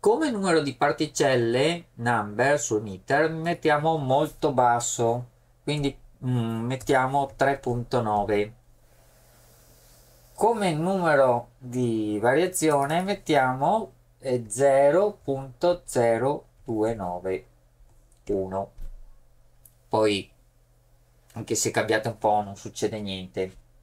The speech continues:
Il, eh, lifespan è importante solo a seconda di quanto lunga sarà la vostra animazione, perché questa è la vita delle particelle, per cui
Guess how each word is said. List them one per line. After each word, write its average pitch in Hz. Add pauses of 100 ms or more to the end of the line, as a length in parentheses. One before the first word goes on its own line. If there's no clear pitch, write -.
(640)
Il, 151
eh, 135
lifespan 156
è 139
importante 156
solo 165
a -
seconda 165
di 170
quanto 151
lunga 139
sarà 123
la 120
vostra 113
animazione, 107
perché 139
questa 151
è 151
la 131
vita 147
delle 143
particelle, 107
per 127
cui 127